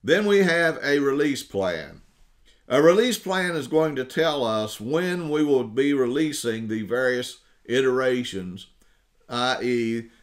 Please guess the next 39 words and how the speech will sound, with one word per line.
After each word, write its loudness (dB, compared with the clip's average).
the 0
various -2
levels 2
of, -4
uh, -2
scope 0
that -4
we're -4
developing. -4
And 2
then 2
we 2
have 2
what's -2
called -2
the 0
burn 0
down -4
chart -2
that -2
reports -4
the -6
work 2
that -2
remains -4
to -10
be -2
done. -6
A -6
burn -2
up -4
chart -2
reports -2
the -6
work 0
that -4
has -6
been -4
completed. -4